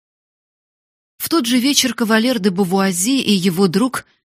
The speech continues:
распространили повсюду слух, что господин Сорель, к слову сказать, очень милый молодой человек, был побочным сыном близкого друга маркиза де Ламоля.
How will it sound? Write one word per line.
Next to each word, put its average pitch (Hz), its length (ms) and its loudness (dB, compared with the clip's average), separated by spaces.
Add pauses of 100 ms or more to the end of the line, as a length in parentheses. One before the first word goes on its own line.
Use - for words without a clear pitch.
(260)
распространили 254 960 2
повсюду 208 540 2
слух, 202 560 -2
что 190 440 0
господин 190 600 0
Сорель, 208 500 -2
к - 80 -8
слову 175 360 -2
сказать, 180 600 -2
очень 190 340 -2
милый 180 380 0
молодой 165 440 -2
человек, 180 600 -6 (580)
был 285 220 -2
побочным 220 680 -2
сыном 208 520 -2
близкого 202 560 -2
друга 185 500 -4 (380)
маркиза 175 640 -4
де 175 120 -6
Ламоля. 160 640 -8